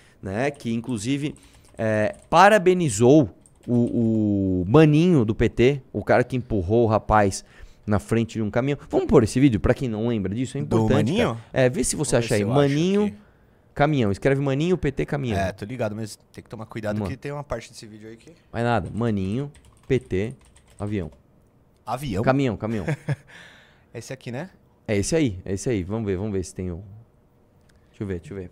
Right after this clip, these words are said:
Speaker 1: Pa-, passa pra... Passa... Olha lá, olha lá, olha lá. Volta, volta,
Speaker 2: Pera,
Speaker 1: volta,
Speaker 2: pera que
Speaker 1: põe o
Speaker 2: ainda não
Speaker 1: vídeo.
Speaker 2: coloquei pro pessoal.
Speaker 1: Então tá, volta,
Speaker 2: Pode pôr
Speaker 1: volta.
Speaker 2: som, você acha?
Speaker 1: Põe,
Speaker 2: Ou pode
Speaker 1: claro.
Speaker 2: derrubar?
Speaker 1: Vai lá, vai lá, vai lá.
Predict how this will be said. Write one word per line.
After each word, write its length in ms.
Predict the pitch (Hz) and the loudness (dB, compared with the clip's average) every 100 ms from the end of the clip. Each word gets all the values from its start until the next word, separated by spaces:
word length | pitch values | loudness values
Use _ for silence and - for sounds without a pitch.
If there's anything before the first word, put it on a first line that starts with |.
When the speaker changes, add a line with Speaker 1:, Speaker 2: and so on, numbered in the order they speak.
| _ | _
Speaker 1:
Pa-, 120 | 101 | -12
passa 280 | 131 131 - | -10 -10 -10
pra... 260 | 123 110 - - - _ - - - - - - | -12 -12 -14 -20 -20 _ -20 -20 -20 -20 -20 -8
Passa... 240 | 120 - | -6 -2
Olha 100 | - | 4
lá, 100 | 131 | 6
olha 80 | 123 | 8
lá, 80 | 120 | 6
olha 80 | 117 | 4
lá. 100 | 98 | 4
Volta, 300 | 127 113 110 | 2 2 2
volta, 200 | 110 107 | 0 0
Speaker 2:
Pera, 140 | - | 0
Speaker 1:
volta, 140 | - 139 | 2 0
Speaker 2:
pera 120 | 156 | -2
que 40 | |
Speaker 1:
põe 80 | 113 | -2
o 20 | 104 | -2
Speaker 2:
ainda 140 | 107 | 0
não 80 | 113 | 0
Speaker 1:
vídeo. 100 | 131 | -2
Speaker 2:
coloquei 240 | 143 139 | -4 -8
pro 80 | - | -12
pessoal. 540 | 123 - 98 90 131 - | -16 -12 -10 -8 -10 -8
Speaker 1:
Então 140 | 110 | -10
tá, 160 | 107 92 | -4 -6
volta, 380 | 90 92 101 120 | -2 0 0 2
Speaker 2:
Pode 180 | 147 | 0
pôr 120 | - 113 | 2 0
Speaker 1:
volta. 80 | 107 | 2
Speaker 2:
som, 140 | 190 | 0
você 100 | - | 2
acha? 320 | 170 233 - - | 2 2 -6 -4
Speaker 1:
Põe, 240 | 95 95 | 0 2
Speaker 2:
Ou 40 | 120 | 2
pode 120 | 107 | 2
Speaker 1:
claro. 100 | 101 | 0
Speaker 2:
derrubar? 380 | 117 110 107 107 _ _ _ | 0 -2 -6 -8 _ _ _
Speaker 1:
Vai 100 | 90 | -4
lá, 120 | 101 | -2
vai 120 | 95 101 | -2 -2
lá, 100 | 95 | -2
vai 120 | 98 | -4
lá. 180 | 90 | -4